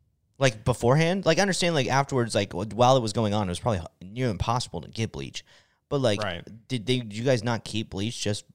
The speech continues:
Speaker 1: like, what, what did you use for cleaning supplies?
Speaker 2: Oh my gosh. It was just, you know, it really whatever we had at the moment.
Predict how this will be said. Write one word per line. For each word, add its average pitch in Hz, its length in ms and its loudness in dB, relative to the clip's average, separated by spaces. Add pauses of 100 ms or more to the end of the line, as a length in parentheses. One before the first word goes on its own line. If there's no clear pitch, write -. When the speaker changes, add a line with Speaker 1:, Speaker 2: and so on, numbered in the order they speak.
Speaker 1:
like, 85 160 -8
what, 110 180 -2
what 117 180 -2
did 113 120 -14
you 110 40 -4
use 110 120 -2
for 104 100 -6
cleaning 120 300 -4
supplies? - 480 -8 (500)
Speaker 2:
Oh 131 140 -6
my 104 160 -8
gosh. 104 340 -6
It - 80 -8
was 160 180 -6
just, - 300 -4 (920)
you 185 120 -8
know, 117 300 -4 (580)
it 139 140 -12
really 196 220 -2
whatever 123 320 -2
we 110 100 -12
had 110 420 -8 (140)
at - 100 -14
the 101 80 -10
moment. 95 380 -6